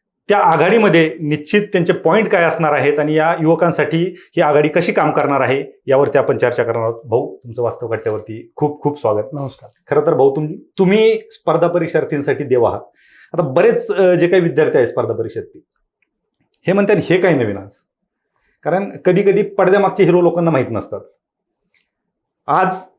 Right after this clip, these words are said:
Speaker 1: आम्ही पहिल्या दिवसापासून संघटनेचं काम करतोय, विद्यार्थी संघटनेचं काम करतोय आणि पहिल्या दिवशी ही संघटना स्थापन करण्यासाठी किंवा पहिला एमपीएससीचा मोर्चा काढण्यासाठी तुमचं काय कार्य आहे,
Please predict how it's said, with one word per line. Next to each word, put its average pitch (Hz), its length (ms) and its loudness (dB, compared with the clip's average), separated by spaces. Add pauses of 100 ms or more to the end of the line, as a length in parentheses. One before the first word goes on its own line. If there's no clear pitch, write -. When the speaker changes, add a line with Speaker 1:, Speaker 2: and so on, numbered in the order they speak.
(140)
Speaker 1:
आम्ही 165 180 2
पहिल्या 196 280 4
दिवसापासून 180 500 2
संघटनेचं 170 420 0
काम 160 200 0
करतोय, 156 380 0 (720)
विद्यार्थी 143 360 0
संघटनेचं 147 420 -2
काम 143 200 -4
करतोय 139 380 -4
आणि 143 120 -6
पहिल्या 170 420 2
दिवशी 190 300 0
ही 170 120 4
संघटना 180 500 0
स्थापन 175 340 -2
करण्यासाठी 156 480 -2
किंवा 175 440 -2 (640)
पहिला 190 500 4 (120)
एमपीएससीचा 175 540 0
मोर्चा 160 340 0
काढण्यासाठी 143 760 -2 (300)
तुमचं 151 200 -2
काय 190 240 2
कार्य 156 220 2
आहे, - 380 0